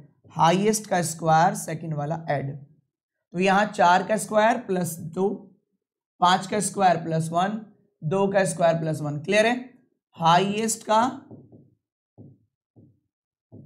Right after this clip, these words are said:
स्क्वायर प्लस रिमेनिंग, ठीक है, सही है भाई, यही किया था। थर्ड पर आ जाओ, ये अच्छा स्टेप था सेकंड वाला,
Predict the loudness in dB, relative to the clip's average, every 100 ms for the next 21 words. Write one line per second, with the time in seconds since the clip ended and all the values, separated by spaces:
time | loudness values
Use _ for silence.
0 | -20 _ -20 _ -20 -20 _ _ -8 -6
1 | -4 -4 0 2 2 2 0 -4 -8 -18
2 | _ _ _ _ _ _ _ _ _ _
3 | -20 -20 _ -6 -2 0 0 -4 -10 -18
4 | _ _ _ _ _ _ _ -6 -2 -2
5 | -2 -4 -6 -6 -2 0 -2 -10 _ _
6 | _ _ _ _ _ _ _ _ _ _
7 | 2 6 8 6 4 -2 -20 _ 2 4
8 | 6 4 4 4 2 0 -12 _ _ _
9 | 2 2 4 4 4 4 4 4 2 0
10 | 0 2 0 0 -2 -2 -2 -2 -2